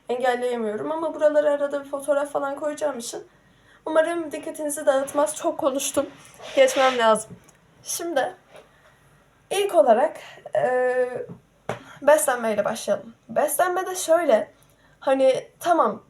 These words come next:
hepimiz bence abur cubur yemeyi seviyoruz. Hani sevmeyen varsa da az vardır diye düşünüyorum. Hani ya abur cubur insanın hani,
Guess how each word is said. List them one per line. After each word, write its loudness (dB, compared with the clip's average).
hepimiz -4
bence 2
abur -2
cubur -8
yemeyi 0
seviyoruz. -2
Hani -4
sevmeyen 2
varsa 0
da -4
az 2
vardır 0
diye 0
düşünüyorum. -8
Hani -4
ya 2
abur -4
cubur -10
insanın -4
hani, -8